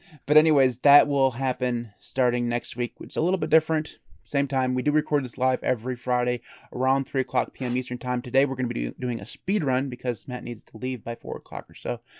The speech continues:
So, um, just if you wonder why we're moving things along a little bit faster than normal, that's the reason why. Although, given the fact that I'm apparently in ramble mode, we'll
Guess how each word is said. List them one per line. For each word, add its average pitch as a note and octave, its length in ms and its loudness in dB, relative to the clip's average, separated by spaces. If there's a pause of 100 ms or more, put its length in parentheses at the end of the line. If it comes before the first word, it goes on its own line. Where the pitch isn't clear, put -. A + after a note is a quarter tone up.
(300)
So, A2+ 360 0 (120)
um, G#2+ 380 -10 (760)
just - 280 -12 (240)
if - 160 -10
you C3 80 -4
wonder B2 160 0
why A#2+ 140 0
we're A2+ 140 -6
moving A#2 360 -4
things A#2 220 -6
along A#2 220 -6
a A2+ 40 -10
little B2 160 -4
bit A#2+ 100 -8
faster B2 300 -2
than A#2 100 -8
normal, A#2 240 -8
that's A2+ 220 -10
the A#2+ 60 -8
reason A#2 180 -6
why. A#2+ 100 -4 (480)
Although, B2 480 6 (140)
given D3+ 200 2
the D3 60 4
fact C3+ 240 4
that B2+ 140 2
I'm A#2+ 260 0 (160)
apparently B2+ 380 -2
in A#2 80 -4
ramble D#3 260 4
mode, A#2+ 320 2 (800)
we'll - 160 -14